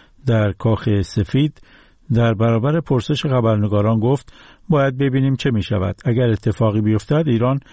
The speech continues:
به شدت صدمه خواهد دید. آنها خوشحال نخواهند شد. خودتان حدس بزنید، آنها می‌دانند من چه می‌گویم." پرسش خبرنگاران معطوف به دو تانکر نفتی عربستان و دو کشتی تجاری است که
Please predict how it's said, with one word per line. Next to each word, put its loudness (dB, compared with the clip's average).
به 0
شدت 0
صدمه 0
خواهد -4
دید. -4
آنها 2
خوشحال 0
نخواهند 0
شد. -2
خودتان 0
حدس -2
بزنید، 0
آنها 0
می‌دانند 0
من -2
چه -2
می‌گویم." -2
پرسش 0
خبرنگاران 0
معطوف 0
به 2
دو 0
تانکر 0
نفتی 0
عربستان 0
و 2
دو 0
کشتی -2
تجاری 0
است -4
که 2